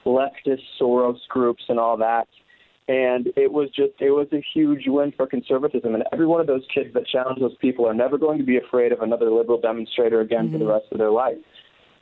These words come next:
Speaker 1: But the left knows that they are losing on ideas, so they have to try to win on intimidation, and it's not working. The biggest dynamic that we're seeing around the country on campus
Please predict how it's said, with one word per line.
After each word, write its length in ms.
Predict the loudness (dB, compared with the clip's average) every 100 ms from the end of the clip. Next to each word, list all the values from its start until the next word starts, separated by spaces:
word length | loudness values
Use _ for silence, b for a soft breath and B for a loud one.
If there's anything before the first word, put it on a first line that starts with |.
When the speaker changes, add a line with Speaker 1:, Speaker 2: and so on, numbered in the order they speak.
| -2
Speaker 1:
But 200 | 0 -2 _ _ -6
the 140 | -2
left 400 | 0 2 0 -4 -4
knows 360 | 0 2 2 0
that 120 | -2
they 100 | 0
are 140 | 0 0
losing 440 | -2 -2 -2 -2
on 200 | -2 0
ideas, 600 | -2 -2 0 2 2 0 -6 -4
so 60 | -2
they 140 | 0
have 200 | 0 -2
to 100 | -6
try 320 | -2 -2 0
to 100 | 0
win 320 | 0 0 2 0
on 160 | 0
intimidation, 680 | -2 0 0 2 0 0 -2
and 100 | -2
it's 160 | -2 -2
not 260 | 0 0
working. 400 | 0 0 0 -2
The 80 | -2
biggest 420 | -2 0 0 0
dynamic 500 | -2 0 2 2 0
that 100 | 0
we're 200 | 0 -2 -2 -2
seeing 280 | 0 2 2
around 300 | 2 0 -2
the 60 |
country 460 | -4 -6 -4 -2 -2
on 220 | -2 -4
campus 380 | -4 -4 -2